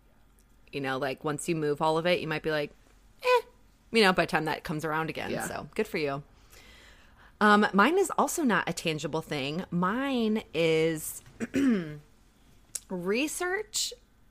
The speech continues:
Speaker 1: the nicest state park in your area. So, you know, give yourself, like, a two-hour, um, like, anywhere within a two-hour radius of you. And,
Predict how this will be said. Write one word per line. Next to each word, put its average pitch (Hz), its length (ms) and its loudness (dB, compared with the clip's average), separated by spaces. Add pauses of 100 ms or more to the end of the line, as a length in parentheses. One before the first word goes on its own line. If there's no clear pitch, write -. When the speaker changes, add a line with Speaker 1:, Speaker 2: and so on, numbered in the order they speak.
(120)
Speaker 1:
the 202 140 0
nicest 196 800 0
state - 340 -2
park 160 380 -2
in 156 160 -4
your 151 260 -6
area. 82 540 -6
So, 156 560 0 (300)
you 180 100 -2
know, 175 120 2
give 185 200 -2
yourself, 214 420 0
like, 165 160 0
a 151 80 -2
two-hour, 165 1200 2 (440)
um, 151 280 -2
like, 151 220 -4
anywhere 214 300 0
within 196 220 -4
a 143 80 -2
two-hour 202 520 -2
radius 151 560 -2
of - 240 -8
you. 117 400 -4 (420)
And, 170 540 2